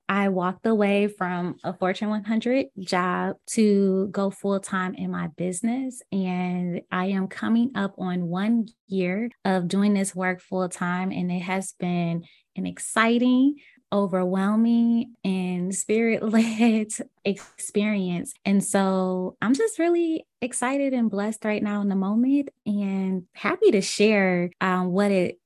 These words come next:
what it's been like, because this course, the Dream Crafting course, and meeting, you know, the Horatio ecosystem, they played a part in that. So I'm really excited to share,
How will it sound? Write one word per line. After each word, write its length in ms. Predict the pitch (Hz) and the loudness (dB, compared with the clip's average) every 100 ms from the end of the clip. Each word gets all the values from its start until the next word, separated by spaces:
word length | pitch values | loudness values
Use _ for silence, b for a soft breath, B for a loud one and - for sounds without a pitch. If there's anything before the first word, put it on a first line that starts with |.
| - | -6
what 300 | 196 196 202 | -2 0 0
it's 220 | 185 180 | 0 -4
been 320 | 165 185 208 | -2 0 0
like, 480 | 220 240 285 311 - 190 | 0 0 0 -2 -4 -4
because 520 | 208 214 202 190 185 - | -2 0 0 0 -6 -10
this 440 | 185 175 208 208 | -4 2 2 0
course, 460 | - 196 185 190 190 | -4 -2 0 -2 -4
the 120 | 180 | -8
Dream 300 | 185 185 185 | -4 -4 -4
Crafting 520 | 180 170 175 180 175 | -4 -6 -4 -6 -6
course, 440 | 190 180 175 175 | -6 -6 -4 -6
and 200 | 165 165 - - | -8 -8 -10 -4
meeting, 680 | 190 220 240 233 214 208 - _ | 2 4 6 6 6 4 -2 _
you 120 | 202 | -4
know, 240 | 190 180 180 | -2 -2 -2
the 100 | 190 | -4
Horatio 1120 | - 196 190 190 - 208 190 185 180 180 170 - 208 | -2 0 0 0 -2 -2 0 0 0 -2 -4 -4 -4
ecosystem, 880 | 202 185 185 190 175 - 180 175 170 247 | -2 -2 -2 -6 -6 -4 -2 -2 -4 -10
they 120 | 233 | -8
played 260 | - 320 320 | 0 0 0
a 40 | |
part 260 | 330 320 247 | -2 -2 0
in 120 | 175 | 0
that. 280 | 139 - - | -2 -6 -6
So 600 | 185 180 175 170 170 170 | -4 -2 -2 -2 -6 -8
I'm 100 | 190 | -6
really 280 | 190 190 190 | -4 -2 -2
excited 400 | 175 160 165 - | -2 -2 -2 -4
to 120 | - | -6
share, 400 | 180 165 165 165 | -6 -4 -4 -6